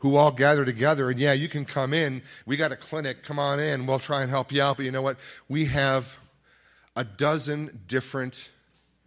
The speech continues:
emergency medical transport vehicles that are taken off into all reaches of the city and around the country. That's what I would like to see.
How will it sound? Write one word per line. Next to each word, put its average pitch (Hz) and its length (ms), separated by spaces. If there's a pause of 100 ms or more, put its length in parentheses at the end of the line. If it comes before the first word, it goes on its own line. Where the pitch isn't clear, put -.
(500)
emergency 131 480
medical 127 480
transport 131 600
vehicles 131 500 (240)
that 127 140
are 123 80
taken 151 440
off 127 320 (200)
into 131 220
all 127 220
reaches 120 360
of 107 60
the 117 60
city 117 320
and 110 80
around 104 280
the 98 40
country. - 380 (800)
That's 113 360
what 104 100
I 117 120
would 117 140
like 65 220
to - 80
see. - 260